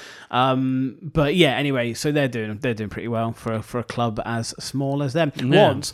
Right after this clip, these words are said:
Speaker 1: once we were at, um, so when we, we went to go, Oxford played at Stevenage, it was when they were our big rivals in the, um, in, in non-league. And, um, they,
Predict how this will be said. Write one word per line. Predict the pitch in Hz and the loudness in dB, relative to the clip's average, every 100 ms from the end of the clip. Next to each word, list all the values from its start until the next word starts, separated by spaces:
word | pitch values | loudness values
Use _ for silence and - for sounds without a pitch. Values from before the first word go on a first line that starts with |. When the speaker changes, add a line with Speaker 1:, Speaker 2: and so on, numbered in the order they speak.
| - | 0
Speaker 1:
once | 180 156 - | 4 4 2
we | 156 | 0
were | 156 | 2
at, | 139 | 0
um, | 127 127 120 117 - - | 0 0 -2 -4 -10 -10
so | 127 123 | -6 -2
when | 127 | -2
we, | 120 117 | -2 -4
we | 123 127 | -4 -4
went | 127 - | -2 -4
to | - | -8
go, | 117 110 107 | -6 -6 -4
Oxford | 110 120 - 101 | -6 -6 -10 -8
played | - 110 107 | -6 -4 -6
at | - | -6
Stevenage, | - 120 107 104 98 | -4 -2 -2 -4 -6
it | 76 | -6
was | 107 117 | -6 -4
when | 117 117 110 | -4 -4 -6
they | 110 113 | -6 -4
were | 110 107 - - - 120 | -2 -4 -6 -16 -14 -6
our | 117 110 | -4 -2
big | 117 113 | -4 -4
rivals | 120 123 123 143 123 | -2 0 0 0 -2
in | 123 | -2
the, | 120 120 | -2 -2
um, | 117 113 113 110 | -2 -2 -4 -6
in, | 120 113 117 | -6 -6 -4
in | 127 120 | -4 -2
non-league. | 120 120 127 131 - - - - - - | -2 0 0 -2 -4 -20 -20 -20 -8 -2
And, | 135 135 135 131 - | 2 4 2 0 -2
um, | 139 135 135 120 _ _ _ _ _ _ - | 0 2 2 0 _ _ _ _ _ _ 2
they, | 165 | 6